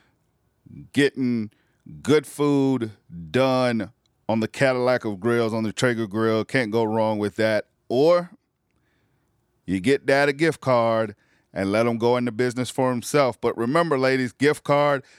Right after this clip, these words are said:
fifty dollars or better on the gift card. Those are great gifts. Just keep that in mind. Old A B three is not gonna steer you wrong here.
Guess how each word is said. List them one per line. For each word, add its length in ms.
fifty 440
dollars 380
or 80
better 560
on 460
the 260
gift 280
card. 380
Those 480
are 160
great 420
gifts. 460
Just 180
keep 220
that 340
in 200
mind. 520
Old 240
A 80
B 160
three 260
is 100
not 180
gonna 140
steer 240
you 140
wrong 400
here. 440